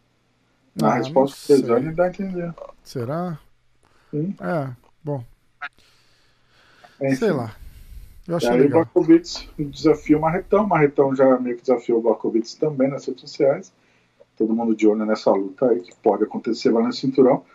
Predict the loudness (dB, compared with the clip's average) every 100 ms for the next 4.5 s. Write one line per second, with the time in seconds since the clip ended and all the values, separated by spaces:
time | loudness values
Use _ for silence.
0 | _ -6 -2 2 2 4 4 4 -2 _
1 | -12 -4 -2 2 0 0 2 2 2 -4
2 | -4 -2 -2 -2 -4 -2 0 0 -6 -12
3 | -4 -4 -4 -2 0 2 0 -2 -10 -14
4 | -4 -4 -2 -4 -8